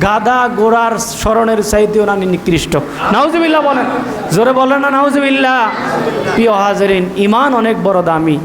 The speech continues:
ইমান অনেক দামি বস্তু।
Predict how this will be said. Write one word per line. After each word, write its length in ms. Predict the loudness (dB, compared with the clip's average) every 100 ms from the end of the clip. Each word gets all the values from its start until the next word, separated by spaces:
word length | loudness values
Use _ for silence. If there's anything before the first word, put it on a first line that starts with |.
| -8 -14 -6 0
ইমান 420 | 2 4 2 2
অনেক 640 | 2 2 2 0 -4 -10 -10 -4
দামি 260 | 0 2 2
বস্তু। 440 | 2 0 0 0